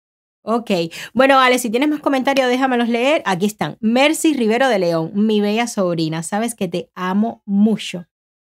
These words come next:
Tienes a toda la familia aquí hoy contigo, acompañándote en el programa. Mercy Rivero, felicitaciones, Limara, por el programa tan bello que tienes. Recién te conozco por mi sobrina.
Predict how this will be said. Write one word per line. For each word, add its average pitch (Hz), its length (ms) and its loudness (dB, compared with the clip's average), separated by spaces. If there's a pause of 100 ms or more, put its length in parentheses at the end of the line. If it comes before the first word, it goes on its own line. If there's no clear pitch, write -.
Tienes 269 220 2
a 311 80 4
toda 285 140 6
la 339 120 4
familia 285 360 4
aquí 269 260 2
hoy 254 300 4
contigo, 247 540 4
acompañándote 269 920 2
en 233 120 -2
el 214 160 0
programa. 202 640 2 (560)
Mercy 269 520 4
Rivero, 220 540 2
felicitaciones, 220 760 0
Limara, 190 440 2
por 190 140 -2
el 180 80 -4
programa 214 420 -2
tan 247 300 0
bello 247 240 0
que 214 100 -4
tienes. 175 400 -4
Recién 208 320 -4
te 262 100 -4
conozco 240 380 -4
por 202 160 -2
mi 185 100 -2
sobrina. 180 540 -2